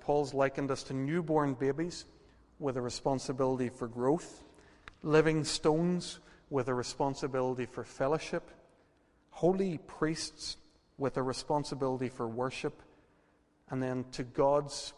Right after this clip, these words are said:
people with a responsibility for witness.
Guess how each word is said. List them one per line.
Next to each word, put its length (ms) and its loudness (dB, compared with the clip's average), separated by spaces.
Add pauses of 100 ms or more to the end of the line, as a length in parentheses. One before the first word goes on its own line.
people 500 -2 (440)
with 200 -4
a 60 0
responsibility 880 -2
for 160 -4
witness. 580 -8